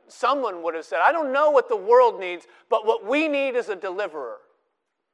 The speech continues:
Someone who's looking out for us. Someone who can save us." Hey, we'd be con-, uh, we'd be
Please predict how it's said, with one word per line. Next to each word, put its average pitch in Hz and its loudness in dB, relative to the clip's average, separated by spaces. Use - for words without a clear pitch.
Someone 320 4
who's 294 -2
looking 294 -2
out 285 0
for 214 -2
us. - -12
Someone 330 4
who 285 -2
can 269 -4
save 302 0
us." - -8
Hey, 302 6
we'd 320 0
be - -2
con-, 269 -2
uh, - -12
we'd 277 -4
be 262 -4